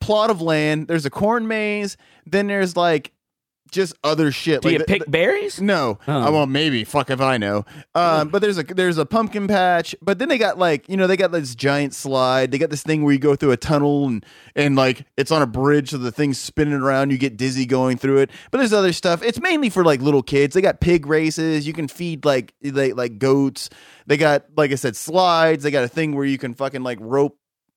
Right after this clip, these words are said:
Speaker 1: like, fake cattle looking stuff, like, where, like, you know, where it's got the horns and you just throw the rope on it, like a game you can play.
Speaker 2: Oh, okay.
Speaker 1: They got that kind of shit. Then they got these big cannons that shoot apples at shit there.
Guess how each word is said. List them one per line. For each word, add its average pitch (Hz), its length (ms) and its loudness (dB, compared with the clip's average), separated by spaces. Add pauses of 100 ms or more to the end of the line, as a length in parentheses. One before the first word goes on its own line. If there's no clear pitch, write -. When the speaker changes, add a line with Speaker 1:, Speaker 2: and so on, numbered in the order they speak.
(140)
Speaker 1:
like, 127 220 -2
fake - 380 -4
cattle 135 400 -2
looking 131 240 -4
stuff, 123 320 -2
like, 117 120 -4
where, 120 240 -2
like, 117 220 -2
you 127 80 0
know, 117 100 2
where 107 140 0
it's 107 100 -10
got 110 140 -4
the - 80 -8
horns 117 400 0
and 107 100 -4
you 107 80 -6
just 107 200 -6
throw 120 180 4
the 110 100 0
rope 113 300 2
on 113 140 -2
it, 113 120 -8
like 117 160 -2
a 107 140 -2
game 113 360 -2
you 117 100 -2
can 110 120 -4
play. 110 280 -4
Speaker 2:
Oh, 151 160 2
okay. 113 400 -2 (140)
Speaker 1:
They 147 100 -2
got 139 100 0
that 156 160 0
kind 165 180 -2
of 151 80 -2
shit. 175 320 -2
Then 147 120 -4
they 160 80 -2
got 151 140 0
these 127 140 -8
big 127 280 -4
cannons 156 420 -2
that 120 100 -12
shoot 139 380 -4
apples 147 420 0
at 139 140 0
shit 151 380 -6
there. 151 340 0